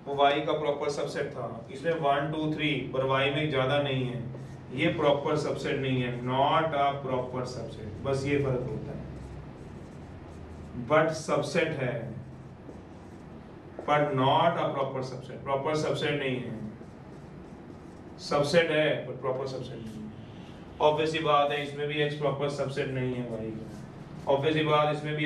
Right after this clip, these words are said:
X प्रॉपर सबसेट नहीं है Y का, ऑब्वियस सी बात है इसमें X प्रॉपर सबसेट है Y का, क्यों?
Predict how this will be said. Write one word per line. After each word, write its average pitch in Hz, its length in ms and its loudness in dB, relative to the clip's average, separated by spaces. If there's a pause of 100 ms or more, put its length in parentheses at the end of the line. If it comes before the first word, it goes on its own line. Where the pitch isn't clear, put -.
X - 80 -2
प्रॉपर 139 280 0
सबसेट 139 380 -2
नहीं 135 160 0
है 127 120 0
Y 113 240 -4
का, - 840 -6
ऑब्वियस 156 280 4
सी 160 60 2
बात 147 300 6
है 156 100 2
इसमें 151 220 -4 (100)
X - 120 -10
प्रॉपर 147 320 0
सबसेट 139 380 0
है 135 80 2
Y 127 300 2
का, 120 160 -6 (220)
क्यों? 170 220 6